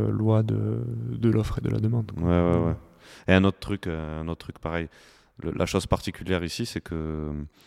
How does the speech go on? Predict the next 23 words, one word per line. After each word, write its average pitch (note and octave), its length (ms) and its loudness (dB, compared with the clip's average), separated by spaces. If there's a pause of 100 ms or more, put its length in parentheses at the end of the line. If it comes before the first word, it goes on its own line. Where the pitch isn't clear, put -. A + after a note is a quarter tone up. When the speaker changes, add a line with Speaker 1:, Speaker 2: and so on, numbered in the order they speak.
(380)
Speaker 2:
on, E2 140 -2 (160)
on, - 60 -4 (380)
alors, D#2+ 220 4
il E2 40 4
y E2+ 40 6
a, E2 120 4
voilà, E2+ 220 4
il D#2+ 80 2
y - 20 0
a, D#2 60 0
c'est E2 120 -6
ce E2 40 -8
que G2 80 0
je F2 60 2
disais F#2 120 4
au F#2+ 60 8
début, F#2+ 220 6
il F2 60 6
y - 20 8
a E2+ 60 8
une E2+ 120 6
indication G2 600 4
géographique, E2 640 -2